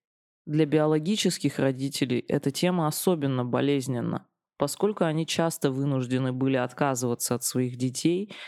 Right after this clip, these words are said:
из-за социального давления и ограниченных систем поддержки. Дэви Шу основал сюжет на реальной истории, произошедшей с его подругой.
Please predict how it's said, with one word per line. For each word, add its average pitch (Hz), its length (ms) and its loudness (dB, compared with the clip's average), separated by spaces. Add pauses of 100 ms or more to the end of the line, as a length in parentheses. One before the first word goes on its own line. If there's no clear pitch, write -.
(260)
из-за 160 260 0
социального 139 760 0
давления 127 720 0
и 131 280 -2
ограниченных 139 960 -2
систем 127 480 -2
поддержки. 123 960 -2 (840)
Дэви 196 380 0
Шу 240 500 2
основал 156 560 0
сюжет 156 600 0
на 135 280 2
реальной 156 560 2
истории, 175 640 0
произошедшей 127 920 -2
с - 180 -8
его 127 400 0
подругой. 143 640 -4